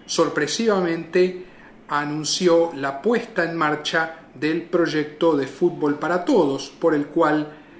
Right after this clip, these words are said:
Canal siete se ocupará de ahora en adelante de la televisación de todos los partidos de fútbol del campeonato argentino. Por lo visto, ni el fútbol ni el conflicto con el campo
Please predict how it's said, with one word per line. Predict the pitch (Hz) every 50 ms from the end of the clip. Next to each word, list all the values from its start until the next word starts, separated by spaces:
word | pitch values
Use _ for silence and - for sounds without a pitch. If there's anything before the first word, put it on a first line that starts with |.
| - - - -
Canal | 151 147 160 165 160 156
siete | - - - 175 165 165 - 170 165
se | - - - 156
ocupará | 151 - - 143 - 147 147 151 151 147 147 135 135
de | 127 127
ahora | 131 139 147 147 143
en | 131 131
adelante | 127 127 135 135 135 135 135 139 135 147 139 123
de | 127 123
la | 123 120 -
televisación | - 139 131 127 123 120 117 - 123 - - - 143 143 143 143 139 127 127
de | 123 120
todos | - - 170 170 151 131
los | 127
partidos | - - 131 123 123 - - 135 131 120 123
de | 120
fútbol | - - - 127 123 123 123 123 127 127 120
del | 120 123 113 113
campeonato | - - 117 117 - - 117 117 117 117 113 - - 117 113 113 -
argentino. | - 123 123 - - - 110 107 - - 110 101 98 98 101 101 - - - - - - - - - - - - - - - - - - - - - - - - - - -
Por | 160 165
lo | 165 170 175
visto, | 202 208 185 - - 160 131 113 110 - -
ni | - 151 160 165
el | 165 151
fútbol | 147 - 214 175 127 - - 110 104 104 107 117
ni | 127 135
el | 135 131
conflicto | 127 - 131 123 123 - 156 151 151 - - 139 -
con | 131 123 117
el | 117 117
campo | - - 156 160 160 160 - 165 165 165 -